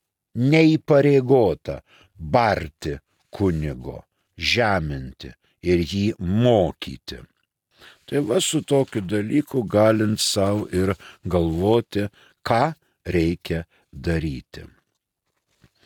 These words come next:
Toliau. Devyni,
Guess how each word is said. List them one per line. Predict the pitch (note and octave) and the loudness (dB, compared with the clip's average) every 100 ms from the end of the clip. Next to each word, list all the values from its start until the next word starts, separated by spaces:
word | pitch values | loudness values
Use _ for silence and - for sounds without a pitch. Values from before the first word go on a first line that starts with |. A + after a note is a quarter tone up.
| - - - - - - - | -18 -18 -18 -20 -20 -20 -2
Toliau. | B2 B2+ C3+ D3+ A2 D#2 - _ _ _ _ _ _ _ _ _ _ _ _ _ _ _ _ _ - _ _ _ | 2 2 4 4 4 2 -4 _ _ _ _ _ _ _ _ _ _ _ _ _ _ _ _ _ -20 _ _ _
Devyni, | D2+ G2+ F#2+ G2+ C3+ C#3+ C#3 C3 B2+ | -4 -2 0 0 0 0 2 2 2